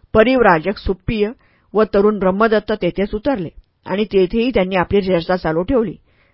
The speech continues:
पाच, पहाटेच काही भिक्खू उठले आणि सभागृहात जाऊन बसले. तिथे बोलता बोलता ते सुप्पी आणि ब्रह्मदत्त यांच्यामधील भाषणाची चर्चा करू लागले. सहा, त्यांच्या भाषणाचा रोख कुणाकडे आहे हे जाणताच भगवान सभागृहात आले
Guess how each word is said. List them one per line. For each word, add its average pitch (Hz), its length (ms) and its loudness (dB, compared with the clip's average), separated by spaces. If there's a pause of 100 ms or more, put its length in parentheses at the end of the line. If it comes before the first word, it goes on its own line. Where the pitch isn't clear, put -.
(160)
पाच, 151 220 0 (260)
पहाटेच 214 460 2
काही 202 180 2
भिक्खू 175 280 -4
उठले 180 320 -2 (340)
आणि 190 140 -4
सभागृहात 202 600 2
जाऊन 175 220 -2
बसले. 196 320 -8 (500)
तिथे 233 240 4
बोलता 196 360 4
बोलता 190 300 2
ते 190 140 -4
सुप्पी 220 440 -2
आणि 202 160 2
ब्रह्मदत्त 180 600 -2 (400)
यांच्यामधील 220 560 0
भाषणाची 170 500 -4
चर्चा 185 340 -4
करू 175 240 -4
लागले. 240 280 -4 (720)
सहा, 196 300 -6 (420)
त्यांच्या 202 300 0
भाषणाचा 190 440 0
रोख 190 100 2
कुणाकडे 196 520 -2
आहे 185 180 -4
हे 196 220 -4
जाणताच 160 440 -6 (460)
भगवान 202 340 4
सभागृहात 180 520 0
आले 170 240 -4